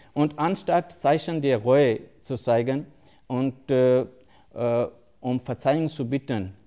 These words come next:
äh, fingen sie, äh, an, die Muslime, den heiligen Propheten, sallallahu alaihi wasallam, und seine Frauen zu beschimpfen. Und wenn sie, äh, von dem heiligen Propheten, äh, sallallahu alaihi wasallam, um Verzeihung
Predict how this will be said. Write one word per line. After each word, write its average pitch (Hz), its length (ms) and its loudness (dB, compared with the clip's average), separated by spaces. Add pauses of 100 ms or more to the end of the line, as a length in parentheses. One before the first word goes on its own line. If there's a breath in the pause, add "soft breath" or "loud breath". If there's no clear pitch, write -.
(280 soft breath)
äh, 110 220 -2
fingen 156 400 -2
sie, 139 420 -2 (360)
äh, 117 380 -2
an, 135 320 -4 (380 soft breath)
die 120 460 -2
Muslime, 131 680 -2
den 117 240 -4
heiligen 123 320 -2
Propheten, 127 440 -6
sallallahu 127 260 -6
alaihi 123 160 -2
wasallam, 120 360 -6
und 113 160 -10
seine 110 280 -6
Frauen 117 440 -4
zu 113 180 -10
beschimpfen. 107 640 -4 (440 soft breath)
Und 120 300 -6 (300)
wenn 135 400 0
sie, 170 440 -2
äh, 135 200 -4
von 135 260 -6
dem 127 140 -2
heiligen 135 300 -2
Propheten, 131 520 -6 (100)
äh, 117 240 -4 (260)
sallallahu 120 260 -8
alaihi 120 60 -4
wasallam, 120 460 -4
um 117 420 -6
Verzeihung 123 680 -8